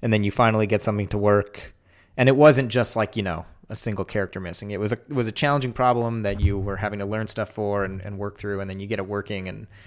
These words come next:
it's just, it's, like, the best feeling in the world. Um, I, I remember times at my first job, like,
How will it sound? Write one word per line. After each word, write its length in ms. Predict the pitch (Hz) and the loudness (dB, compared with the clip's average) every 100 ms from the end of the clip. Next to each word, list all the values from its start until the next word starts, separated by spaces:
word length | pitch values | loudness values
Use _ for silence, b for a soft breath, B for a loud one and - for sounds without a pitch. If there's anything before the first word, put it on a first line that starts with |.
| b b b | b b b
it's 240 | - 92 - | -8 -6 -2
just, 400 | 101 - - - 123 | -2 -2 -8 -12 -6
it's, 140 | 113 | 0
like, 120 | 123 | 0
the 80 | 117 | 4
best 220 | 120 117 | 4 2
feeling 240 | - 104 92 | 2 -2 -2
in 80 | 90 | -4
the 60 | |
world. 340 | 95 92 - - - | -4 -4 -6 -12 -8
Um, 440 | 107 95 90 98 - - | -4 -2 -4 -10 -14 -2
I, 180 | 104 104 | 2 4
I 140 | 120 | 4
remember 420 | 120 117 120 117 | 2 2 2 2
times 400 | 107 113 104 98 | 0 0 0 -4
at 100 | 110 | -8
my 100 | 107 | -8
first 260 | 92 110 - | -4 -6 -4
job, 240 | 92 92 | -6 -6
like, 280 | - 107 - | -8 -12 -16